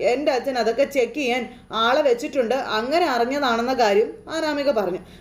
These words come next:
മോള് കേട്ടത് സത്യമാണോ എന്നറിയാതെ ആരും വിമർശിക്കരുതെന്ന് ദേവയാനി അന്നേരം അനാമികയോട് പറഞ്ഞു. സത്യമാണെങ്കിൽ വിമർശിക്കാൻ പറ്റുമോ ഏട്ടത്തി എന്ന് ജലജ, ജലജ ചോദിച്ചു. അവനെ ശിക്ഷിക്കുവോ?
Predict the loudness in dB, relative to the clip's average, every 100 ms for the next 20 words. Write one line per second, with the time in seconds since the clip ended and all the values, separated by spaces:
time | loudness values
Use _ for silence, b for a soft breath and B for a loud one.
0 | -4 2 2 2 0 0 -2 -2 2 2
1 | 2 0 -2 0 2 4 4 2 0 0
2 | -2 -2 0 2 2 2 2 2 2 2
3 | 0 -2 0 2 2 0 2 2 4 2
4 | 2 -6 -14 B B B 0 0 2 2
5 | 0 0 0 2 0 0 -4 -2 -2 0
6 | -2 0 2 2 2 -2 -4 -6 -8 -6
7 | 0 2 2 0 -6 B B B B 2
8 | 2 4 2 2 0 0 0 0 -2 2
9 | 2